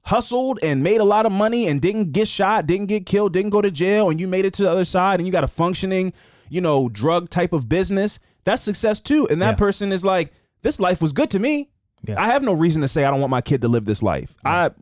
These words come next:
Speaker 1: I, I lived it successfully." So yeah, go out, fuck at thirteen and have a kid at fifteen. I don't know, have a kid young. Then you grow like me, like me and you. You can have a kid young and then we grow up together. That's i-, that's ideal, to a lot of people in that situation's minds.
Speaker 2: Yeah, I don't like that.
Speaker 1: I have a kid at fifteen.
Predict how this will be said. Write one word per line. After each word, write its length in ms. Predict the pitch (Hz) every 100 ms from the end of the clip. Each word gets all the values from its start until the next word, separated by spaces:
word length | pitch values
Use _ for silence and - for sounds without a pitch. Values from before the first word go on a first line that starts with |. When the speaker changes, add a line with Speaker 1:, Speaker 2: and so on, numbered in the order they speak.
| -
Speaker 1:
I, 180 | 151 254
I 20 |
lived 320 | 196 147 147 123
it 100 | 110
successfully." 720 | 123 - 113 - 113 123 202 _ _ _ _
So 360 | - 185 165 143
yeah, 280 | 202 415 165
go 200 | 185 -
out, 240 | 156 269
fuck 240 | - 262 254
at 100 | -
thirteen 560 | 226 208 220 214 170 123
and 240 | 101 -
have 200 | 147 208
a 40 | 226
kid 200 | 247 240
at 80 | 214
fifteen. 340 | 247 - 226
I 60 | 262
don't 120 | 254
know, 100 | 269
have 140 | 285
a 40 | 294
kid 180 | 302 262
young. 200 | 339 233
Then 120 | 269
you 80 | 254
grow 180 | 202 214
like 140 | 247
me, 300 | 277 370 160
like 120 | 143
me 140 | 196 277
and 80 | 302
you. 240 | 370 330 - _ _ -
You 160 | 165 277
can 120 | 220
have 120 | 247
a 60 | 226
kid 220 | 277 254
young 260 | 254 311 294
and 120 | 254
then 200 | 262 247 - _
we 160 | - 233
grow 220 | 180 170
up 120 | 208
together. 520 | 208 165 143 87 - - _ -
That's 200 | 202 285
i-, 180 | 240 208
that's 240 | 156 247
ideal, 640 | 269 185 156 294 285 123 - _ -
to 140 | 196
a 20 |
lot 200 | 175 214
of 100 | 208
people 240 | 262 269 202
in 60 |
that 120 | 190
situation's 540 | 185 214 208 202 208 175
minds. 400 | 262 339 - 101
Speaker 2:
Yeah, 160 | 101
I 20 | 101
don't 80 | 98
like 160 | 95
that. 140 | - -
Speaker 1:
I 80 | 165
have 140 | 190
a 40 | 180
kid 160 | 226
at 80 | 202
fifteen. 560 | - 220 220 226 226